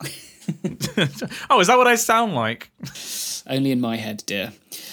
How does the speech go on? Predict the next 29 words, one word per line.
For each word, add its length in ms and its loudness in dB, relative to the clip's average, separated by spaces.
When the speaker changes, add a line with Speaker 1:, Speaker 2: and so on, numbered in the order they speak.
Speaker 1:
Moving 240 6
on 80 6
to 60 4
the 80 6
subject 380 4
of 100 0
pub 180 0
quizzes, 540 0
I'd 100 -4
very 140 2
much 180 -2
like 120 -4
to 60 -8
recommend 400 -2
the 60 -4
Speed 460 2
Quizzing 380 -2
app 260 -10
for 120 -8
the 100 -4
purpose 640 -2
if 140 -6
a 60 0
weekly 340 -2
or 200 -2
monthly 340 -4
event, 380 -4
uh, 220 -4
were 340 -6